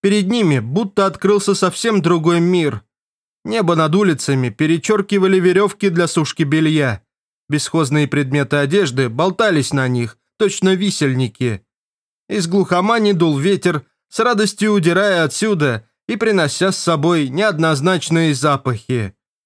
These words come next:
Наполовину приготовленной еды, наполовину вымытых тел,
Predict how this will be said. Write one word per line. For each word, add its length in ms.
Наполовину 680
приготовленной 840
еды, 560
наполовину 640
вымытых 680
тел, 460